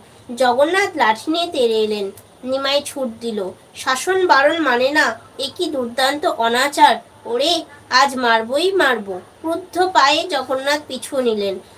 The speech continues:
পাড়ার লোকেরা ধরা, ধরে ফেললেন জগন্নাথকে। দু দুবার অতিথির ভাত নষ্ট করলো। "ছাড়ো ওকে,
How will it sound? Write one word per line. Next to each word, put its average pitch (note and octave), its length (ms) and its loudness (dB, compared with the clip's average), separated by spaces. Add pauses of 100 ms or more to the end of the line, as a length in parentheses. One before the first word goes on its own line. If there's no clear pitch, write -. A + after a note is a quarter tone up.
(120)
পাড়ার D4+ 300 6
লোকেরা G4 460 0
ধরা, B3 460 2 (640)
ধরে C4+ 300 0
ফেললেন D#4+ 380 0
জগন্নাথকে। G#3 840 -4 (420)
দু D#4 260 -2
দুবার D#4 400 6
অতিথির C#4+ 460 -2
ভাত A#3 300 2
নষ্ট D4 340 -6
করলো। F#3+ 460 -4 (320)
"ছাড়ো D4 420 2
ওকে, A3+ 340 -6